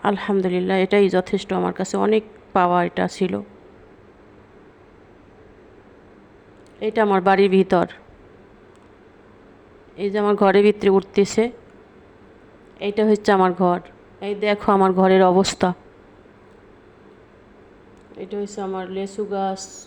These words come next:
তারপরে গিয়া পেঁপে গাছ। আর এই ঘরের ভিতরটা একটু দেখো আমার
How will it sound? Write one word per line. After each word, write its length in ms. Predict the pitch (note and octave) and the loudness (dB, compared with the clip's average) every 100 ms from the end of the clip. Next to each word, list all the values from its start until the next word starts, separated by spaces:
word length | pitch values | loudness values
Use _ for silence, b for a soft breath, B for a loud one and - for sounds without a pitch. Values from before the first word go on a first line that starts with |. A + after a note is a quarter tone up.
| - | -12
তারপরে 420 | G3 F3+ F#3+ F#3 | -10 -10 -10 -10
গিয়া 400 | F3+ F#3 F#3 F3 F3+ - - - B B B B - - - | -10 -8 -8 -8 -12 -16 -20 -20 B B B B -18 -8 0
পেঁপে 320 | A3 G#3+ G3+ | 2 4 4
গাছ। 540 | G3 F#3 F#3+ - - | 4 4 0 -6 -10
আর 200 | F#3 F#3+ | -6 0
এই 120 | G3+ G3 | 0 2
ঘরের 300 | G3+ G3 G#3+ | 4 4 4
ভিতরটা 440 | A3 A3+ A3+ G#3 | 2 2 2 0
একটু 180 | F#3+ F#3 | 0 0
দেখো 360 | G3 F#3+ - | 2 0 0
আমার 280 | F3+ F#3 F3 | 0 2 0